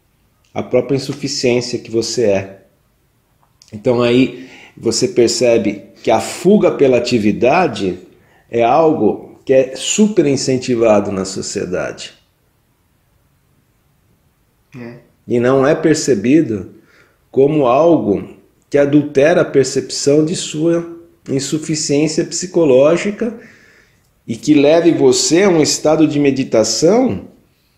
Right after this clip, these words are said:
Speaker 1: se é possível ou não, fica completamente livre desse estado de insuficiência psicológica, sem necessidade de qualquer atividade, sem necessidade de qualquer esforço. Porque senão você continua dependente dessas situações
Speaker 2: É.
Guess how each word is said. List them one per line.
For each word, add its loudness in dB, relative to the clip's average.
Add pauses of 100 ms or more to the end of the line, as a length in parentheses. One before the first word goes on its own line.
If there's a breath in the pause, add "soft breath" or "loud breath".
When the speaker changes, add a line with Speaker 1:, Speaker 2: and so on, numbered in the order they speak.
(140)
Speaker 1:
se -4
é 2
possível 2
ou 2
não, 0 (220)
fica -4
completamente 0
livre 0
desse 0
estado -4
de -6
insuficiência -6
psicológica, -2 (420 loud breath)
sem 0
necessidade 0
de -4
qualquer 2
atividade, 0
sem -6
necessidade -4
de -20
qualquer -2
esforço. -4
Porque -2
senão 2
você 2
continua 0
dependente 0
dessas -2
situações -2
Speaker 2:
É. -16